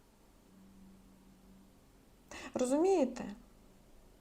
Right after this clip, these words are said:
Але якщо взяти по великому рахунку, е, Україна на це не піде. Тут перспективи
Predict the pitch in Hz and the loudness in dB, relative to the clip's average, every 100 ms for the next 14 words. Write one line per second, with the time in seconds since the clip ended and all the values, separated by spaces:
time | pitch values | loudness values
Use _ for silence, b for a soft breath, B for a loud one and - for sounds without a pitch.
0 | - - - - 247 269 233 - - - | -20 -20 -10 6 10 12 10 4 -8 -20
1 | - - - - B B B - - 240 | -20 -20 -20 -20 B B B -16 -4 4
2 | 285 277 294 262 277 277 269 254 262 269 | 6 6 4 8 8 6 4 6 6 6
3 | 240 247 240 240 311 339 247 220 - - | 4 2 2 2 0 2 0 -2 -6 -20
4 | - - - - - 220 220 - 233 269 | -20 -20 -20 -8 0 4 4 4 4 6
5 | 269 269 247 233 240 247 233 233 220 208 | 8 8 8 4 2 6 6 6 2 0
6 | 190 175 - - - 220 226 B - 254 | -2 -4 -16 -20 -6 -4 -4 B -2 0
7 | - 262 - 294 294 233 | 0 -2 0 2 4 4